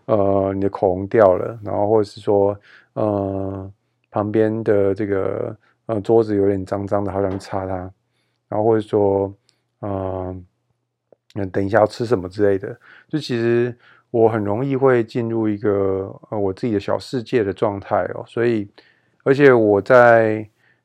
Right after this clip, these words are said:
跟人家互动完一天回家之后，我会觉得精疲力尽的感觉，所以我很确定哦，我是个 I 人。那如果你是像我一样，就是，呃，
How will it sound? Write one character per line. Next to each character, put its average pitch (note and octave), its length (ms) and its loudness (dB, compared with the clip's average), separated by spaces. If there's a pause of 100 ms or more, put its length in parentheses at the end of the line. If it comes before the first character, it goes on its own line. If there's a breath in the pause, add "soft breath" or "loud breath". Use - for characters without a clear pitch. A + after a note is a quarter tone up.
跟 C3 120 4
人 B2 80 0
家 A#2 140 6
互 B2 180 2
动 A2+ 200 4
完 G2+ 180 2
一 - 20 -8
天 G#2+ 260 -8
回 G2 140 -4
家 F2+ 240 -2
之 F#2 200 -12
后， G2 200 -4
我 F#2 140 -6
会 F#2+ 80 -4
觉 F#2+ 180 -8
得 F#2 140 -8
精 G2+ 180 -14
疲 G2+ 200 -14
力 G#2 120 -12
尽 G2+ 300 -10 (100)
的 A2 120 -12
感 F2 240 -8
觉， - 280 -14
所 B2+ 160 0
以 A#2+ 120 4
我 G#2 160 0
很 G2+ 80 0
确 A#2+ 180 -4
定 A2 180 -6
哦， G2+ 80 -2
我 F#2+ 120 -4
是 G#2 120 -12
个 - 120 -6
I G#2+ 180 2
人。 A2 340 -2 (520 loud breath)
那 D#3 180 4
如 C3 160 2
果 B2 180 4
你 G#2 140 -4
是 A2 140 -14
像 A#2 260 -2
我 F2+ 120 -4
一 F2+ 100 -8
样， G2 220 -2
就 G2 120 -8
是， G2 560 -10 (400 soft breath)
呃， G#2+ 760 -2